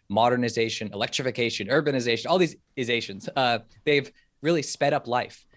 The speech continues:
They've sped up the rate of technological change. They've sped up technological improvements, military conflicts, all this stuff. It's basically the speed, uh, of the velocity, really, of, of human life. It's also accelerating these Chinese cycles.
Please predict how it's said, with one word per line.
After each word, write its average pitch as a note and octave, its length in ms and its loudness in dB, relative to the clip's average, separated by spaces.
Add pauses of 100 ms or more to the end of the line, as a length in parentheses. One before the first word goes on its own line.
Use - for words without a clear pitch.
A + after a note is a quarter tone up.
(140)
They've A#2+ 140 -4
sped C#3+ 240 0
up C#3 100 -2
the A#2 160 0
rate A#2+ 160 0
of A#2+ 100 -8
technological G#2+ 560 -6
change. A2 380 -4
They've A2 120 -6
sped C#3 240 0
up C3 180 0 (400)
technological A2+ 500 -2
improvements, D3+ 640 -2
military A#2 340 0
conflicts, A2+ 300 -4
all C3+ 100 0
this D#3+ 120 -4
stuff. C3+ 240 0 (720)
It's C3+ 100 -6
basically B2+ 200 -6
the G#2 60 -4
speed, B2 480 -2
uh, G#2+ 220 -4
of G#2 340 -2 (380)
the G#2+ 80 -2
velocity, G#2+ 560 0
really, G2+ 260 -6
of, G2+ 140 -6
of - 140 -8
human G#2+ 320 -6 (120)
life. A2+ 400 0 (380)
It's B2 160 -6
also C#3+ 200 0
accelerating A2+ 600 0
these G2+ 140 -4
Chinese G2+ 340 -4
cycles. - 460 -4